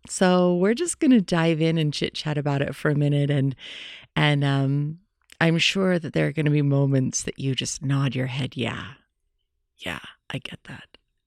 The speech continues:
And I totally <laughs> agree with that." When you are an addict, doesn't matter what you're addicted to. I'm talking alcohol, drugs,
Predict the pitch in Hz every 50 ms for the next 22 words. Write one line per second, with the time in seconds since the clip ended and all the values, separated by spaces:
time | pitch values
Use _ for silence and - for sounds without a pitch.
0 | _ _ - 143 139 135 131 127 120 - - - 135 - - - - 135 143 135
1 | 135 139 135 131 - - - - - - 139 - - - - - - - - -
2 | _ - - _ _ - 277 320 330 - - - - - - - - _ _ -
3 | _ _ - 180 196 208 226 233 247 262 277 285 285 269 - _ _ _ _ _
4 | _ _ _ _ _ _ _ _ _ _ _ _ _ _ _ _ _ 175 165 175
5 | 170 165 - - 151 147 147 143 143 143 143 - 143 139 139 - - 131 131 127
6 | 127 123 123 - 139 - _ - - _ - - - - _ _ _ _ _ _
7 | _ _ _ _ _ _ _ _ _ _ _ _ _ _ _ _ _ _ _ _
8 | - 196 202 190 208 202 196 185 175 170 156 143 143 120 123 139 135 127 - 135
9 | 131 - 156 147 - - - - - - - - _ _ _ - 151 - 147 139
10 | 135 - 135 131 - - 151 156 156 - 151 143 139 143 139 135 135 135 131 135
11 | 127 - - - - - - - _ - 139 139 131 131 131 123 123 127 127 -
12 | -